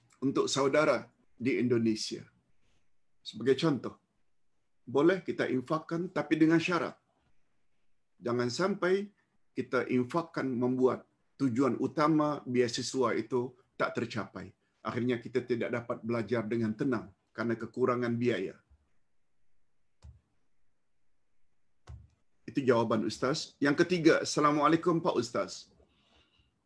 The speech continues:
Bagaimana yang kita tabung untuk simpanan? Contoh untuk masa sakit, kita hendak tunaikan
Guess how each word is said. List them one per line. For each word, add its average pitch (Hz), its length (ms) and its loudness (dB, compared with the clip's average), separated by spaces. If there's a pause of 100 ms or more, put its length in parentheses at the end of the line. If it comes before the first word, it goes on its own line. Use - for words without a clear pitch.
(1700)
Bagaimana 170 560 6
yang 165 240 6
kita 170 260 4
tabung 170 680 4
untuk 175 640 6
simpanan? 151 960 2 (960)
Contoh 185 640 2
untuk 156 320 0
masa 160 320 2
sakit, 151 520 -2 (680)
kita 180 320 2
hendak 160 400 0
tunaikan 147 800 4